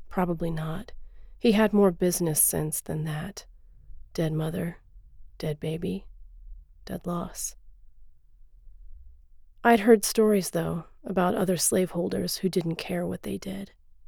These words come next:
There was a woman on Waylon's plantation whose former master had cut three fingers from her right hand when he caught her writing.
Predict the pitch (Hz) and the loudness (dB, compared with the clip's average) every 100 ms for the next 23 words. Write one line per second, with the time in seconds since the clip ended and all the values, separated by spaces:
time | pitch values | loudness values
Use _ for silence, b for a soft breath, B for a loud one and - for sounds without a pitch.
0 | - - - - - - - - - - | -20 -20 -20 -18 -14 -12 -12 -12 -12 -12
1 | - - - 185 180 180 175 180 175 165 | -14 -16 2 4 6 4 6 6 6 4
2 | 160 170 165 160 - 185 160 - 165 151 | 4 2 2 0 0 -2 -2 0 -2 -2
3 | 180 156 180 180 - 190 180 170 180 - | -2 -2 -2 -2 2 4 6 4 2 0
4 | 190 165 180 - 196 - - 196 - - | -2 -2 -4 -4 -6 -4 0 0 0 0
5 | 202 196 196 - 190 185 196 190 202 202 | 0 0 -2 -2 0 2 2 2 0 -2
6 | 196 202 208 196 - 190 196 - 190 - | -4 -6 -6 -8 -6 -6 -6 -6 -8 -6
7 | - - 202 196 196 | -6 -6 -8 -8 -12